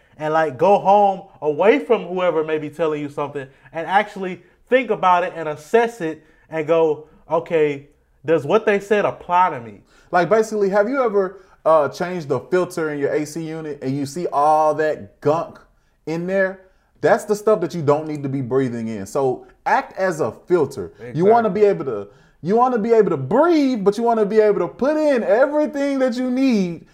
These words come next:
Speaker 2: And when it comes time to change the filter, all that bad stuff is stuck and you just throw it away.
Speaker 1: Hey, that, that's
Speaker 2: But
Speaker 1: the, that's the perfect
Speaker 2: that's the
Speaker 1: analogy.
Speaker 2: perfect illustration to,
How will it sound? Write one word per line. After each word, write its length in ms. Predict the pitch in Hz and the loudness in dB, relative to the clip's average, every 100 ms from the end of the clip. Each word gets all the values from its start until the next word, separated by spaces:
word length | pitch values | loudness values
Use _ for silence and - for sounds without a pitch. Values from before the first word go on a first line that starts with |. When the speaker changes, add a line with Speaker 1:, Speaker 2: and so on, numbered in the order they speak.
| _ _ _ 165 | _ _ _ 0
Speaker 2:
And 460 | 175 160 151 147 | 0 2 0 -2
when 100 | 156 | -2
it 80 | 165 | 0
comes 220 | 220 262 262 | 2 0 2
time 240 | 240 240 | 2 2
to 40 | 208 | 0
change 280 | 233 233 196 | -2 -2 -4
the 60 | |
filter, 420 | 240 277 277 269 175 | -2 -4 -2 0 6
all 240 | 208 269 | 6 8
that 180 | 262 226 | 4 6
bad 300 | 254 294 294 | 6 6 4
stuff 400 | - 302 302 311 | 4 6 6 2
is 220 | 143 113 | -6 -6
stuck 640 | - - - 285 - - - _ _ _ - | -14 -8 4 4 4 -10 -18 _ _ _ -6
and 100 | 160 | -4
you 60 | 151 | -2
just 180 | 127 - | -4 2
throw 160 | 131 | 4
it 60 | 127 | 4
away. 240 | 101 82 - _ _ | 0 -6 -20 _ _
Speaker 1:
Hey, 340 | 110 107 104 - | -16 -16 -16 -14
that, 280 | 104 110 113 | -14 -12 -10
that's 200 | 117 107 | -6 2
Speaker 2:
But 220 | 175 214 | 6 6
Speaker 1:
the, 80 | 131 | 2
that's 180 | 131 131 | -4 -6
the 140 | 123 | -10
perfect 340 | - 135 131 139 | -6 -6 -4 -2
Speaker 2:
that's 160 | 143 | -2
the 100 | 147 | 0
Speaker 1:
analogy. 120 | 127 139 | 0 2
Speaker 2:
perfect 340 | 180 190 175 | 0 0 -2
illustration 600 | 170 165 170 165 160 143 | -4 -2 -2 -2 -4 -6
to, 260 | 139 135 | 2 2